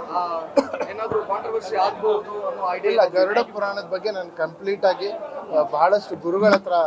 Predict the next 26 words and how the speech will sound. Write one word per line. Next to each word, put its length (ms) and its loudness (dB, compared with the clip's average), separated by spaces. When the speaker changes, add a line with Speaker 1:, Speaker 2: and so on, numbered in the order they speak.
Speaker 2:
ತಿಳ್ಕೊಂಡೆ. 420 -4
ಆಮೇಲೆ 240 -2
ನಾನೇ 280 2
ಕೈಯಿಂದ 380 2
ಅದೆಲ್ಲ 400 4
ಶಾಸ್ತ್ರೋಕ್ತವಾಗಿ 920 -2
ಮಾಡಿರೋದ್ರಿಂದ 600 0
ನಾನು 180 -2
ಏನು 520 -4
ಫಿಲ್ಮಲ್ಲಿ 420 -4
ಗರುಡ 240 0
ಪುರಾಣ 380 -2
ತೋರಿಸಿದ್ದೀನಿ 600 -4
ಅದಷ್ಟು 400 2
ವಿಚಾರಗಳನ್ನ 920 -2
ಎಲ್ಲ 200 0
ಗುರೂಜಿಗಳ 640 -2
ಹತ್ರ 200 0
ಕೇಳಿ 280 2
ಬಹಳಷ್ಟು 440 4
ಜನರ 180 0
ಹತ್ರ 180 0
ಅಪ್ರೂವಲ್ 460 -2
ತಗೊಂಡು 520 -4
ಅದನ್ನ 260 0
ಮಾಡಿದ್ದೀನಿ. 600 -4